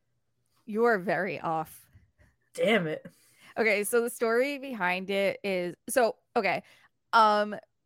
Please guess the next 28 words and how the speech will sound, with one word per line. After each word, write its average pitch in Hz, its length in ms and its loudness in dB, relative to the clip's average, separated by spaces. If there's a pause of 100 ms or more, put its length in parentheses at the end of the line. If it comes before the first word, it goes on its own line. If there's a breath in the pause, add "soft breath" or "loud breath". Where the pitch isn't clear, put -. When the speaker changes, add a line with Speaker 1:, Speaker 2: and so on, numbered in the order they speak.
(380)
Speaker 1:
listeners 330 400 -4
out 269 120 2
there, 247 120 4
don't 233 220 0
get 370 160 -2
mad 190 280 4
at - 120 -4
me 226 160 -4
because 190 500 0
I 190 180 0
found 262 200 -2
a 240 40 -2
million 196 480 -4
different 165 380 -6
versions 175 460 -6
of 165 140 -6
this 175 180 -6
story, 175 460 -2
so 175 360 2
I 175 140 0
kinda 190 280 -4
just 226 200 -8
mashed 165 380 -4
a 185 60 -2
few 185 220 -6
of 175 80 -4
them 175 200 -8
together, 165 580 -2